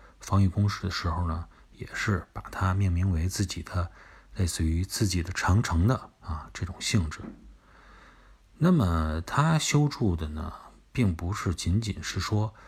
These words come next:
呃，像咱们这种长城说御敌于国门之外，那我建起一座墙，做，建起一座墙，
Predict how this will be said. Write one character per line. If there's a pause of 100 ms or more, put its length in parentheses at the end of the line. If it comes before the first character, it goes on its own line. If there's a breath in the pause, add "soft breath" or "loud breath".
(260 loud breath)
呃，
像
咱
们
这
种
长
城
说 (360 loud breath)
御
敌
于
国
门
之
外，
那
我
建
起
一
座 (120)
墙，
做，
建
起
一
座
墙，